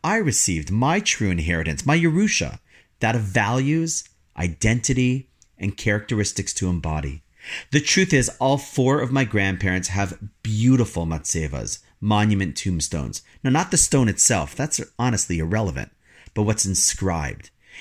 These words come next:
And one could literally study the poetic lines of Hebrew on each one of them.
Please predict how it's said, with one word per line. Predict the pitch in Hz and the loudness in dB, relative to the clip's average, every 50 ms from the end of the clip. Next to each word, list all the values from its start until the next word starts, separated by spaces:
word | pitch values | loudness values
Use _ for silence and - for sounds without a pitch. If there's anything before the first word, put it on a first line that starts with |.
| - - | -10 -4
And | - 110 117 120 | 0 2 4 4
one | 127 139 151 143 | 4 4 2 2
could | - 151 123 113 | 0 0 0 2
literally | 117 110 104 120 123 127 143 147 151 151 156 160 | 2 2 4 4 4 4 4 2 2 2 0 0
study | 151 - - - - 107 101 110 110 | 0 0 0 0 0 0 2 0 0
the | 98 107 | 0 -2
poetic | 90 - - 98 95 98 95 98 120 - - | -2 -2 -2 -2 0 0 0 0 0 -2 -2
lines | 104 98 98 101 101 104 101 | -2 0 0 0 0 0 -2
of | 117 107 | -2 -4
Hebrew | - - - 95 87 69 78 76 78 80 - - | -6 -4 -2 -2 -2 0 -2 -2 -2 -2 -2 -4
on | 87 90 - - | -4 -4 -4 -4
each | 101 101 98 - - 101 | -4 -6 -4 -6 -6 -4
one | 85 82 78 78 | -4 -4 -4 -4
of | 69 80 | -4 -6
them. | 82 62 50 - - | -8 -10 -10 -12 -16